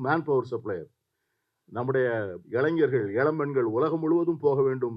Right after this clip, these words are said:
வேலை பார்க்க வேண்டும், உலகம் முழுவதும் உங்களை வரவேற்று ஏற்றுக்கொள்ள வேண்டும். இந்தியா என்று சொன்னாலே நல்லிணக்கம், இந்தியா என்று சொன்னாலே சகோதரத்துவம், இந்தியா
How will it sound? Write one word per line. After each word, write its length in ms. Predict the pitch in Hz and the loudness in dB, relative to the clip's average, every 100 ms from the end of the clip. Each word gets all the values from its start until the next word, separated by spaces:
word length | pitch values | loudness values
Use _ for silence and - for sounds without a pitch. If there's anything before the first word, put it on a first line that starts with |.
| 120 | 0
வேலை 180 | 160 151 | 2 2
பார்க்க 300 | 135 120 127 | 0 -2 -2
வேண்டும், 260 | 120 110 95 - _ - | -2 -4 -8 -16 _ -6
உலகம் 320 | 120 143 160 | 0 2 2
முழுவதும் 340 | 165 175 185 175 | 4 6 8 6
உங்களை 180 | 151 127 117 | 6 2 2
வரவேற்று 400 | 143 156 - 135 | 0 0 2 2
ஏற்றுக்கொள்ள 360 | 143 147 131 123 | 2 0 2 2
வேண்டும். 280 | 117 117 90 _ _ 120 | 0 -2 -4 _ _ -8
இந்தியா 360 | 143 170 185 175 | -2 4 6 6
என்று 160 | 165 151 | 2 0
சொன்னாலே 360 | 151 151 143 147 127 | -2 -2 0 2 2
நல்லிணக்கம், 600 | 117 143 135 123 123 92 - _ _ 120 | 0 -2 -4 -4 -4 -6 -10 _ _ -6
இந்தியா 360 | 151 175 190 190 180 | -4 4 6 6 0
என்று 140 | 160 156 | -2 0
சொன்னாலே 380 | 147 147 156 143 | -2 0 0 0
சகோதரத்துவம், 680 | 127 139 139 - 107 107 87 - _ - | 0 2 2 0 -2 -8 -8 -16 _ -12
இந்தியா 360 | 123 165 185 | -6 0 4